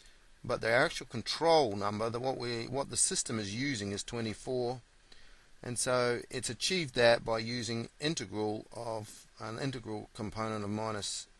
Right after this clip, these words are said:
minus three point eight. So it's basically pulled three point eight out of the,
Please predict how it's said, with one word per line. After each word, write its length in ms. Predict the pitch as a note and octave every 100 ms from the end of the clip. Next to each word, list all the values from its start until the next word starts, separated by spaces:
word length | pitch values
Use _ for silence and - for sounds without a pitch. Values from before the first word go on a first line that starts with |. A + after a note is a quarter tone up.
| - - -
minus 340 | A2+ A2+ G2+
three 160 | - A2
point 240 | - A2
eight. 140 | G#2+ G#2+
So 100 | A#2+
it's 100 | G#2+
basically 500 | D3+ E3 - C3 A#2+
pulled 360 | - B2 B2 A2+ - - -
three 240 | - E3 F3+
point 280 | - B2+ A2+
eight 320 | A2+ A2+ - - - - - - - - - -
out 380 | C#3 C#3 - - - - -
of 540 | A#2 A2 A#2 G#2 - A#2
the, 460 | A2 G#2 G2+ F#2+